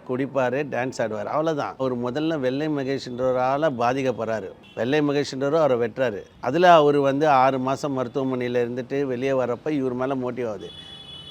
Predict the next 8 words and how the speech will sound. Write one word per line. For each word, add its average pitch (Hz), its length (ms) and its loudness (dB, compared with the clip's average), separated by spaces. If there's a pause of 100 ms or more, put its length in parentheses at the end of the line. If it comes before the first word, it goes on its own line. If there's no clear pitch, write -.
(140)
இதுக்கு 156 300 0
முன்னாடி 175 420 4
பாத்தீங்கன்னா, 139 460 2 (400)
நம்ம 113 380 0
தோட்டா 160 320 2
சேகருடைய 131 840 2 (720)
கொலை 175 320 6
வழக்குல 143 600 2